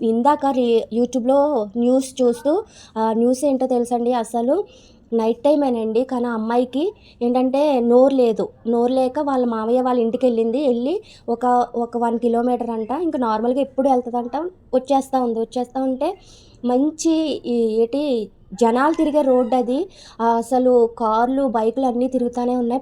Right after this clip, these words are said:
పరుగు పరుగున వెళ్తుంది ఆ అమ్మాయి, సీసీ కెమెరాలోంచి చూసిందన్నమాట. పరిగెట్టుకుంటా వెళ్తుంది, వెనకాల రెండు బైకుల మీద కుర్రవాళ్ళు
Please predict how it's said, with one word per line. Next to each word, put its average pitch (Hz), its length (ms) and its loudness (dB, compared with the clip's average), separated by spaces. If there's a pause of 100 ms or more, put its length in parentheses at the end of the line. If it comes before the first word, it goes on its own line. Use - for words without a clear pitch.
పరుగు 233 220 -2
పరుగున 262 320 -2
వెళ్తుంది 233 400 -2
ఆ - 20 -6
అమ్మాయి, 208 240 -6
సీసీ 226 340 -6
కెమెరాలోంచి 233 800 -4
చూసిందన్నమాట. 202 600 -6 (760)
పరిగెట్టుకుంటా 247 560 2
వెళ్తుంది, 240 480 0
వెనకాల 247 540 0 (300)
రెండు 247 240 4
బైకుల 233 320 0
మీద 262 140 0
కుర్రవాళ్ళు 247 640 0